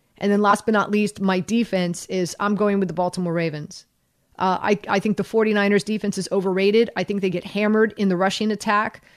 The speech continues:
with the Lions. Um, I think the Chiefs get destroyed by the Ravens offense, and the Lions, uh, secondary is, is bad. So, um, I think that they're gonna give up a, a lot of yak, yards after the catch.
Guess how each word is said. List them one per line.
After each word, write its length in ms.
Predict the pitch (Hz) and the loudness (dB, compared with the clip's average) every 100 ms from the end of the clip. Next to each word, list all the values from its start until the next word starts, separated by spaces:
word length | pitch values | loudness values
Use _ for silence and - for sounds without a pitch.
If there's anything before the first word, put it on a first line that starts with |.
| _ _ _ _ | _ _ _ _
with 140 | 196 190 | 0 4
the 80 | 202 | 4
Lions. 640 | 202 202 220 233 240 - _ _ _ - | 4 4 2 0 -2 -8 _ _ _ -2
Um, 360 | 196 185 180 - | 2 4 2 0
I 100 | 196 | -2
think 200 | 202 196 | -2 -2
the 80 | |
Chiefs 340 | 185 - 226 - | -2 0 0 0
get 160 | 196 | -2
destroyed 560 | - - - 220 220 214 | -2 -4 2 4 4 4
by 400 | 190 190 185 185 - | 2 4 4 0 -4
the 640 | 180 185 185 175 170 - - | -6 -2 -2 -2 -4 -8 -4
Ravens 440 | 196 208 196 185 - | 0 2 2 -2 0
offense, 640 | 202 208 240 254 - - _ _ _ _ _ | -2 2 0 0 -6 -16 _ _ _ _ _
and 520 | 196 190 185 180 175 - | 0 2 2 2 0 -2
the 100 | 185 | -2
Lions, 760 | 190 208 208 208 196 185 - - _ | 2 2 4 4 2 0 -8 -14 _
uh, 160 | - - | -10 -10
secondary 720 | - 247 240 214 196 185 180 | 4 4 6 4 4 4 2
is, 280 | 170 165 - | -2 -4 -4
is 160 | 185 170 | -4 -2
bad. 460 | 196 180 170 87 - - _ _ | 0 2 0 -4 -12 -20 _ _
So, 640 | - - 190 180 175 170 - | -8 0 2 2 0 -2 -6
um, 300 | 180 180 180 | -4 -4 -2
I 80 | 202 | -2
think 220 | 214 202 | 0 0
that 160 | 208 190 | 0 0
they're 180 | 202 | 0
gonna 180 | 190 180 | 0 -2
give 80 | 190 | -2
up 140 | 190 | -2
a, 140 | 180 - | -2 -2
a 100 | 180 | -2
lot 240 | 180 180 | 2 2
of 80 | 165 | 2
yak, 380 | 170 165 165 - | 2 0 -2 -2
yards 260 | 185 185 | -2 0
after 220 | 175 170 165 | 0 -4 -8
the 80 | |
catch. 400 | - 160 151 - | -8 -8 -8 -14